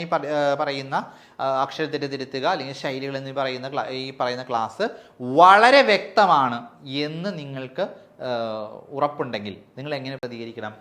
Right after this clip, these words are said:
ഏതർത്ഥത്തിൽ പ്ര-, പറയണം? ഏതർത്ഥത്തിൽ പറയണം? കരതലാമലകം എന്ന അർത്ഥത്തിൽ പറയാം.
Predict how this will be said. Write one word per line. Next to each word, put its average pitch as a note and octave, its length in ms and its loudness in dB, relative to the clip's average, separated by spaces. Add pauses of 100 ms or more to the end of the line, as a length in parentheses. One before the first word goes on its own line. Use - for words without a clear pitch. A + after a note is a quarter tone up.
(160)
ഏതർത്ഥത്തിൽ C#3 400 -4
പ്ര-, A#2 580 -10
പറയണം? A2 280 -6 (380)
ഏതർത്ഥത്തിൽ D3 420 -2
പറയണം? B2+ 260 -4 (520)
കരതലാമലകം D3 1500 4 (220)
എന്ന A#2+ 160 -8
അർത്ഥത്തിൽ G#2+ 300 -14 (100)
പറയാം. F2 240 -12